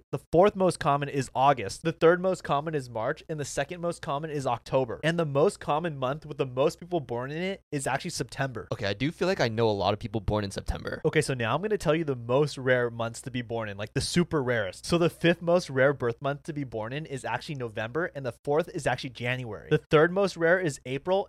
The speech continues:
Speaker 1: and the second most rare birth month is December. And the month that has hardly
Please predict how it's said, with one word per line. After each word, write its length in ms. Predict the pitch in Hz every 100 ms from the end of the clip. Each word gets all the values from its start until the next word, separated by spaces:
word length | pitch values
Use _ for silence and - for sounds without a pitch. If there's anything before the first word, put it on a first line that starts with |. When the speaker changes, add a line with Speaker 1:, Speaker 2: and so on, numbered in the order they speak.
| -
Speaker 1:
and 120 | 151
the 80 | 135
second 460 | - - 180 196 165
most 240 | 151 143
rare 200 | 143 135
birth 240 | 127 123 135
month 180 | 127 120 -
is 160 | 139
December. 500 | 131 123 - 127 98 -
And 120 | 147
the 80 | 165
month 280 | 143 127 156
that 140 | 190
has 160 | 185 165
hardly 360 | - 165 160